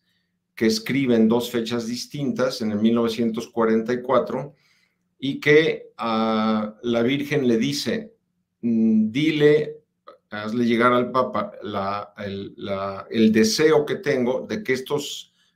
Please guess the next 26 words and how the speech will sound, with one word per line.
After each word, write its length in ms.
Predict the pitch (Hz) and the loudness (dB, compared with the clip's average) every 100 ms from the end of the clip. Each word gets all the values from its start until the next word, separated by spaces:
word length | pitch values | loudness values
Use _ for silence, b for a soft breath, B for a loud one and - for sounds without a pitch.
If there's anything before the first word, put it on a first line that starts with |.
| _ | _
mensajes 1120 | 110 110 110 - 147 139 113 123 - - - _ _ _ - | 4 6 6 4 2 2 -4 -4 -6 -14 -18 _ _ _ -12
se 320 | - 123 117 | -4 0 2
den 200 | 143 156 | 4 2
a 140 | 151 | 2
conocer 640 | 147 135 127 147 135 - - | 0 -2 -2 0 0 -2 0
o 160 | 120 | 2
en 120 | 117 | 4
mil 160 | 123 160 | 2 2
novecientos 600 | 160 147 147 151 147 147 | 0 0 -2 -2 -2 -4
sesenta 800 | 156 - 170 151 147 151 151 - _ _ _ | -6 -4 -2 0 0 0 -2 -10 _ _ _
o 360 | 127 139 151 139 | 2 6 6 6
a 200 | 120 - | -2 0
tu 160 | 123 | -2
muerte, 720 | 127 160 180 180 139 113 107 - _ _ _ - | 2 2 2 0 -4 -4 -6 -16 _ _ _ -4
lo 280 | 117 117 | 0 0
que 120 | 113 113 | 0 -4
suceda 640 | 110 110 123 123 120 117 | -4 -4 -2 0 0 -2
primero". 640 | 131 139 143 120 107 - _ _ _ _ _ _ _ _ _ _ | -4 -2 -2 -2 -6 -12 _ _ _ _ _ _ _ _ _ _
Pues 180 | - 131 | 0 2
lo 120 | 139 | 2
que 100 | - | -2
sucedió 600 | 139 147 147 151 170 160 | -4 -4 -2 2 4 4
fue 320 | 160 147 147 143 | 0 -2 -2 0
que 500 | 135 135 - - _ _ | 2 2 0 -8 _ _
Sor 340 | - 127 120 | -6 -4 -4
Lucía 580 | 131 127 151 131 127 | -6 -6 -2 0 0